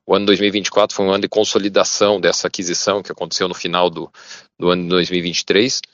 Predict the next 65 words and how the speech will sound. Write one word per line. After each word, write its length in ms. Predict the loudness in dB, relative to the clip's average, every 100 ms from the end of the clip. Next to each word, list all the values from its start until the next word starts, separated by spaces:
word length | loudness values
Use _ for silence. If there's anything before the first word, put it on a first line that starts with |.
| -18 -18 -20 _
É, 360 | 2 4 4 2
tivemos 480 | 0 2 2 2 2
aí 200 | 4 4
as 120 | 4
inaugurações 640 | 2 4 2 2 -2 0
de 60 | 2
algumas 340 | 0 2 0
lojas 560 | 4 6 6 4 0 -2
esse 280 | -4 0 2
ano, 220 | 4 2
e 40 | 0
ano 120 | 0
que 120 | -2
vem 160 | -2 -2
a 20 |
gente 160 | -4
tem 140 | -2 0
um, 140 | -2 -4
um, 180 | -10 0
volta 280 | 4 4 2
com 140 | -4
um 40 |
ritmo 300 | -2 -4 -6
de 60 | -8
expansão 420 | -2 -2 2 4
orgânica, 480 | 4 6 6 6 2
e 40 |
agora 220 | 4 4 4
com 140 | 4
essa, 420 | 4 4 2 0 _ -20 -20 _ 0
com 100 | 2
essa 220 | 2 -2
aquisição 460 | -2 -4 0 0
dessas 280 | 0 0 0
quatro 320 | 2 0 2
lojas, 340 | 6 6 6 0
a 60 |
gente 140 | -4 0
deve 180 | 0 2
ter 180 | 2
um, 140 | 2 0 -6
um 160 | 0 0
ano 280 | 2 -2 -2
de 120 | -2
dois 180 | -2 -4
mil 100 | -6
e 40 |
vinte 200 | -10 -10
e 20 |
cinco 460 | -8 -8 -4 -2 -2 -8 -20 -20 _ _
bem 220 | 0 4 4
agressivo. 540 | 2 0 0 0 2
A 20 |
gente 160 | 0 0
tá 140 | 0
entrando 320 | 0 0 2
em 20 | 2
algumas 320 | 2 0 4
novas 280 | 4 4 0
cidades 480 | 0 2 2 0
também 260 | -4 0 -2
no 80 | -2
estado 280 | -2 -2 -2
do 60 |
Paraná 460 | -2 0 -2 -4